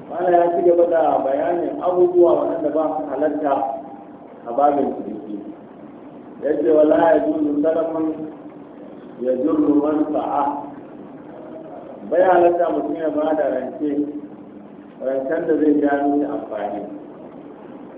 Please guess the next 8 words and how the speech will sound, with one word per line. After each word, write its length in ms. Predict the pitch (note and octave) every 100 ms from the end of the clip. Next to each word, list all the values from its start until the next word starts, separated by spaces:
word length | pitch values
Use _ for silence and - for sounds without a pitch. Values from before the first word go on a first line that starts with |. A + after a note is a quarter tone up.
| - - - -
Wato, 480 | B2 D3+ D#3 D3+ D#3
asala, 500 | D3 E3+ G3 F3 - - - - - - -
asalin 680 | - E3+ F3 F3 E3+ E3+ -
shari'a, 400 | A#2+ C#3 - - - - - - - - - - - - - - - - - -
rance 420 | B2+ C3+ C#3 E3+ F3
ana 420 | F3 E3+ C#3+ -
taimako 460 | B2+ B2+ C#3 C#3+ C#3+
ne. 140 | D3